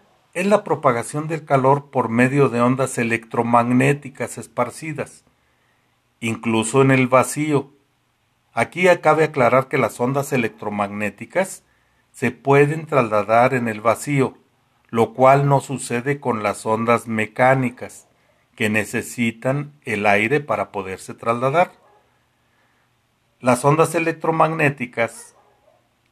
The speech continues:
se esparcen a una velocidad aproximada de trescientos mil kilómetros por segundo, es decir,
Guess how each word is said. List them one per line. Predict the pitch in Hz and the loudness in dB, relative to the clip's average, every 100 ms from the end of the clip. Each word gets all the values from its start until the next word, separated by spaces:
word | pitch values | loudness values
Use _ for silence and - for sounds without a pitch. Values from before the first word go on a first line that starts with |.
| _ _ _ _ _ _ _ _ - | _ _ _ _ _ _ _ _ -20
se | - 120 107 113 _ _ - | -6 -2 -2 -4 _ _ -8
esparcen | 127 - - 135 120 - 147 151 - _ _ - | -8 -8 2 2 2 -2 -10 -10 -18 _ _ 0
a | 123 | 2
una | 185 214 | 4 4
velocidad | 190 151 131 - 131 147 | 2 2 -2 -4 -2 2
aproximada | 151 147 117 - 113 107 117 143 | 0 -2 -6 -6 -6 0 2 2
de | 123 | 0
trescientos | 107 107 98 117 104 101 104 | -4 -10 -10 -8 -8 -10 -12
mil | 107 123 139 - | -2 -2 -2 -4
kilómetros | 131 110 110 113 113 120 120 - - - _ _ _ _ | -6 -4 -4 -6 -10 -12 -12 -14 -20 -20 _ _ _ _
por | 110 107 | -8 -6
segundo, | 131 123 175 170 123 - _ _ _ _ _ _ _ _ _ _ - - _ _ | -6 -4 -6 -6 -10 -14 _ _ _ _ _ _ _ _ _ _ -20 -20 _ _
es | 135 127 | -2 2
decir, | 131 - 120 131 | 0 2 0 -2